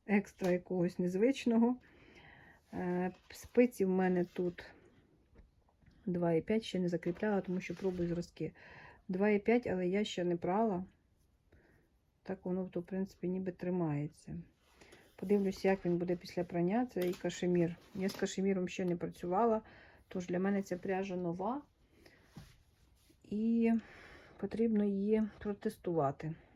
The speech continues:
Тобто зв'язати зразки на різні щільності, а, випрати, подивитися, як вони будуть після В Т О. Трошки хай відлежиться, подивлюся. Туди-сюди потягну, як це все буде воно триматися, ця резинка.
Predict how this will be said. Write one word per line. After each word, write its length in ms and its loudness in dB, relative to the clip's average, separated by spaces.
Тобто 380 -12
зв'язати 480 -6
зразки 420 -8
на 120 -2
різні 320 -2
щільності, 680 -4
а, 80 -10
випрати, 720 -2
подивитися, 640 -8
як 220 -6
вони 140 -4
будуть 280 -10
після 300 -8
В 160 -8
Т 140 -8
О. 320 -4
Трошки 400 -12
хай 180 -8
відлежиться, 600 -6
подивлюся. 720 -4
Туди-сюди 580 0
потягну, 640 4
як 240 2
це 120 -6
все 220 -4
буде 320 -2
воно 240 0
триматися, 720 -4
ця 200 -2
резинка. 640 0